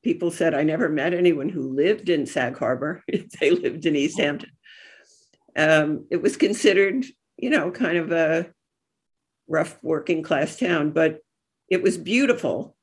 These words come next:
to me always. I mean, it was a treasure trove of architecture and even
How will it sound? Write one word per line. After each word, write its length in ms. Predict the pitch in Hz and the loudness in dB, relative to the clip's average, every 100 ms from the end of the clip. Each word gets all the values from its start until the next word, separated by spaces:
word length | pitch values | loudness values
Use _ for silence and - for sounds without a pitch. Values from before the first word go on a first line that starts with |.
| _ | _
to 80 | 175 | 2
me 380 | 180 165 156 - | 6 6 4 2
always. 640 | 180 180 151 135 - - _ | 4 4 4 0 -6 -20 _
I 80 | 151 | -4
mean, 240 | 156 147 | -2 0
it 100 | 151 | -2
was 200 | - 156 | -2 -4
a 60 | 180 | -4
treasure 440 | - 175 165 180 | -4 -2 0 0
trove 340 | - 165 151 139 | 0 0 -2 -4
of 140 | 123 | -2
architecture 880 | 147 170 - - 156 156 170 156 151 | 0 0 0 -2 -2 -2 -2 0 0
and 300 | 135 123 139 - - _ _ _ _ _ _ _ | -2 -2 -4 -10 -20 _ _ _ _ _ _ _
even 720 | 170 175 165 156 160 151 - | 6 6 6 6 4 2 -6